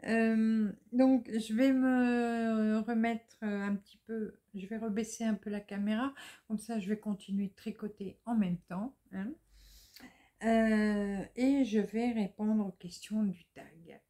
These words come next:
Et à la fin, je dirai qui je tag. Voilà.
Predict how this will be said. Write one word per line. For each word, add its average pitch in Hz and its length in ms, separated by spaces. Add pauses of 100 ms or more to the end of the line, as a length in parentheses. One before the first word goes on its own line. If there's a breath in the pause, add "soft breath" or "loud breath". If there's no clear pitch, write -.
(120)
Et 220 140
à 190 60
la 175 120
fin, 254 400 (120)
je 214 240
dirai 208 520 (120)
qui 277 300
je 269 100
tag. 226 680 (300)
Voilà. 240 600